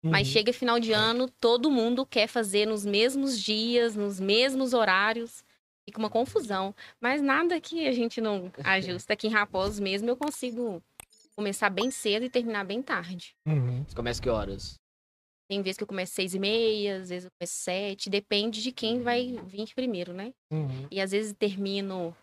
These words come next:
Speaker 1: oito, nove. Dois mil e dezenove, dois mil e vinte, eu fiz minha última sobrancelha uma hora da manhã,
Speaker 3: Que isso?
Speaker 2: Nossa.
Speaker 1: véspera de Natal.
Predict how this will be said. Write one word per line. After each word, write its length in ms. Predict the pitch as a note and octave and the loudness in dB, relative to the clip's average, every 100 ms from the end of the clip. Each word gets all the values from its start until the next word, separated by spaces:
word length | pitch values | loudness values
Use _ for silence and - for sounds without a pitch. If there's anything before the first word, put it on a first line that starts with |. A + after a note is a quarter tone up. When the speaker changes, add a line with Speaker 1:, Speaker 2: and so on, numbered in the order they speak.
| _ _ _ _ _ _ _ _ | _ _ _ _ _ _ _ _
Speaker 1:
oito, 320 | G3+ A#3+ A#3 G#3 | 6 6 4 0
nove. 720 | G3 A3 A#3 A3 G3+ A3+ A3+ - - C#3 - | 2 4 4 2 0 -4 -4 -4 -6 -6 -12
Dois 240 | - G#3+ G#3 | 2 4 4
mil 180 | A3+ A#3+ | 4 2
e 100 | A3+ | 0
dezenove, 380 | F3+ G#3 G#3+ - | 2 2 2 0
dois 200 | F#3 G#3+ | 2 4
mil 120 | A#3 | 4
e 40 | A3+ | 2
vinte, 440 | F#3 B3 B3 - | 4 2 4 2
eu 60 | A3 | 2
fiz 160 | A#3 | 0
minha 160 | G#3+ G#3 | 0 0
última 200 | A3 A#3 | 0 -2
sobrancelha 540 | A3 G#3+ G#3+ A3+ G3+ | -2 0 0 2 4
uma 180 | A3 A#3+ | 4 4
hora 140 | G#3+ G#3+ | 4 4
da 100 | G3+ | 2
manhã, 520 | A3 A3+ G3+ G3 G#3+ | 2 2 4 2 4
Speaker 3:
Que 60 | F#3 | 4
isso? 280 | F3 F3+ | 6 6
Speaker 2:
Nossa. 200 | F#3 G3 | 6 6
Speaker 1:
véspera 400 | G3 G#3 - G3+ | 6 4 2 -2
de 100 | G3 | 0
Natal. 640 | F#3+ F#3 C#3+ F3+ F3+ G#3 | 2 2 2 0 0 -2